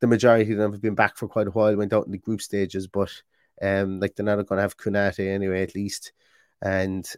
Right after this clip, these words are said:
uh, yeah, we'll, we'll, we'll see what happens. We'll see what happens in, in, in that one, but I, I don't think Recky gets, I don't think we see any kids,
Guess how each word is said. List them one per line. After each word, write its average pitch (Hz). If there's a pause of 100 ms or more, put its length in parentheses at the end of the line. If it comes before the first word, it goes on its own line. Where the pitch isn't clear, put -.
(120)
uh, 92 (600)
yeah, - (180)
we'll, 104
we'll, 107
we'll 104
see 104
what 104
happens. 95 (320)
We'll 101
see 107
what 98
happens 101
in, 101
in, 101
in 98
that 107
one, 98
but 92
I, -
I 98
don't 104
think 101
Recky 95
gets, -
I 107
don't 113
think 113
we 113
see 110
any 104
kids, -